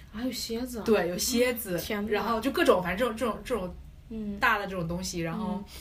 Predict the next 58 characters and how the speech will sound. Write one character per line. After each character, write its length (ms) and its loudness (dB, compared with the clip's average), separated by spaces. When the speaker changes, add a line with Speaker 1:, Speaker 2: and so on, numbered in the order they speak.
Speaker 2:
然 120 0
后 60 -4
冬 160 2
天 100 -2
就 60 0
特 100 -2
别 120 -2
遭 180 0
罪， 140 -2
因 60 -2
为 80 -2
北 120 -2
京 100 -6
冬 80 -8
天 120 -4
其 60 -6
实 40 -6
还 80 -8
挺 160 -10
冷 180 -6
的。 80 -18
Speaker 1:
嗯。 340 -4
Speaker 2:
对， 200 -4
然 100 -4
后 80 0
我 60 0
们 80 -4
那 60 -4
儿 40 -4
又 60 -4
没 80 -6
有 80 -4
暖 160 -4
气， 460 -4
Speaker 1:
嗯。 220 -4
Speaker 2:
就 120 -10
是 200 0
我 60 -2
不 60 -6
知 80 -2
道， 80 0
可 140 -8
能 100 -4
很 220 -6
少 160 2
人 100 -2
就 80 -4
是 60 -6
见 180 -2
识 60 -8
到 160 -2
说， 340 -2
你 100 0
早 240 0
上 240 0
去 320 -4
洗 240 -2
漱， 400 -2